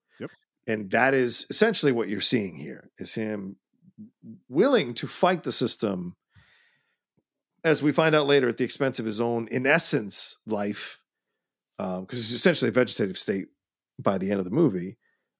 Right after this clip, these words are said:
Speaker 2: um, rather than giving them what they want willingly, right? He's willing to take the consequence of the fight rather than not fighting and just accepting that kind of lot in life. There's a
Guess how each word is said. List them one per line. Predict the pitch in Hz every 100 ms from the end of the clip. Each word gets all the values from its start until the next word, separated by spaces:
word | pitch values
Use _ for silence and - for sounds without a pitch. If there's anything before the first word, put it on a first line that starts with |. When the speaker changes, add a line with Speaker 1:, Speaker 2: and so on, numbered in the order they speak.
| -
Speaker 2:
um, | 110 110 107
rather | 127 143 143
than | 135 117 110 - 113
giving | 135 120 117
them | 107 104
what | 98
they | - 92
want | 85 73 - _ -
willingly, | 110 95 78 -
right? | 90 95 95
He's | 95
willing | 92 113 120 104
to | 98
take | - 92 -
the | 95 85 85
consequence | - 117 - - 92 -
of | 82
the | 92
fight | - 80 - _ _ _ _ _ -
rather | 113 123 113
than | 104 107 107
not | 156 214 -
fighting | 120 98 95 101
and | 101
just | 113 - - _ _ _ _ _ _ -
accepting | 123 - - 160 - 127 110
that | 110 110
kind | 113 104
of | 92
lot | 95 90 -
in | 90 90
life. | - - - - -
There's | 117 101
a | 98